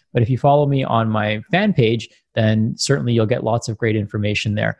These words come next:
Another thing that I wanna offer to everybody that might be helpful to them right now is a free program that we have. It's called Thirty Ways in Thirty Days. And the website is W W W dot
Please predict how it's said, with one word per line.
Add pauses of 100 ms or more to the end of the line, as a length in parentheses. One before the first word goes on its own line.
(260)
Another
thing
that
I
wanna
offer
to
everybody
that
might
be
helpful
to
them
right
now
is
a
free
program
that
we
have.
It's
called
Thirty
Ways
in
Thirty
Days. (320)
And
the
website
is
W
W
W
dot